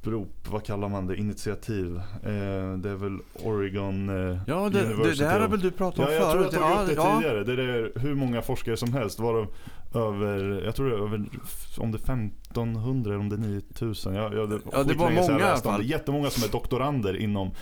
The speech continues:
Speaker 1: olika fält, eh, som har sagt att de inte tror att,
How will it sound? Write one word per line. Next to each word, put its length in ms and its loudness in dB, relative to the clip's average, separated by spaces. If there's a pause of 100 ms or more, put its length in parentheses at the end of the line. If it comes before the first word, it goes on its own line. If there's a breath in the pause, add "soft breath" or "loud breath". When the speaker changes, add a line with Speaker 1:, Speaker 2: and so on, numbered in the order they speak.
(380 loud breath)
Speaker 1:
olika 360 0
fält, 600 -2 (120)
eh, 400 0
som 520 -2
har 160 -2
sagt 320 -2
att 180 -2
de 140 0
inte 200 -4
tror 380 -2
att, 380 -8